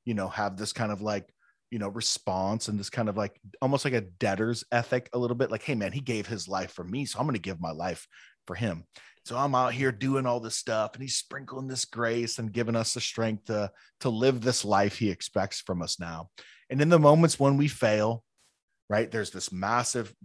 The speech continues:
gap in our holiness. So then he dips into the jar and grabs, like, a handful, right? And of course he has a lot of it because it's God. He's got a lot of grace.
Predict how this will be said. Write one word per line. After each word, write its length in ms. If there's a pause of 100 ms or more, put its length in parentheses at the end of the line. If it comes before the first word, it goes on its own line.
gap 360
in 100
our 100
holiness. 680 (140)
So 100
then 180
he 240
dips 240
into 180
the 140
jar 320
and 100
grabs, 280
like, 120
a 60
handful, 640 (380)
right? 200
And 100
of 60
course 240
he 80
has 200
a 60
lot 320
of 120
it 180 (160)
because 280
it's 120
God. 280
He's 100
got 200
a 60
lot 160
of 120
grace. 340